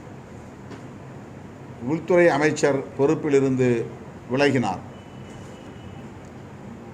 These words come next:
இது ஒரு முன்மாதிரி நிகழ்வு என்பதை அனைவரும் அறிவோம். அதன் அடிப்படையில் தான் விடுதலை சிறுத்தைகள் கட்சியின் சார்பிலே நாங்கள்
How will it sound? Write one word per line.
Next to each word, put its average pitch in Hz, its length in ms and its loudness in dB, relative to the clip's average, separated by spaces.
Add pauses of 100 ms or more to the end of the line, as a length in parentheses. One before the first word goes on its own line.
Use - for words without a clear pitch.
(2750)
இது 151 180 4
ஒரு 151 160 10
முன்மாதிரி 170 540 8 (640)
நிகழ்வு 156 360 8
என்பதை 135 280 4 (260)
அனைவரும் 131 400 4
அறிவோம். 107 320 -2 (1300)
அதன் 147 160 4
அடிப்படையில் 165 480 8
தான் 170 160 6
விடுதலை 160 260 4
சிறுத்தைகள் 156 480 0
கட்சியின் 135 420 0
சார்பிலே 139 460 6 (240)
நாங்கள் 123 320 4